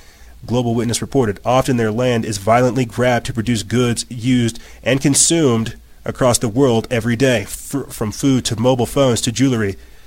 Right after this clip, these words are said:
Uh, the Philippines was the deadliest country for eco-defenders in two thousand eighteen, with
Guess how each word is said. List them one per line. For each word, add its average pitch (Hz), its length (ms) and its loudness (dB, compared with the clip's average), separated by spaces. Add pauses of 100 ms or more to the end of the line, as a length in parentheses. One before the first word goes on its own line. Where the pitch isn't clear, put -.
(220)
Uh, 107 120 2
the 101 100 -4
Philippines 117 560 -2
was 107 140 -2
the 117 80 -2
deadliest 123 420 2
country 123 300 0
for - 140 -4
eco-defenders 117 600 -2
in 110 60 -2
two 131 140 -2
thousand 117 320 0
eighteen, 117 360 0 (280)
with 123 160 0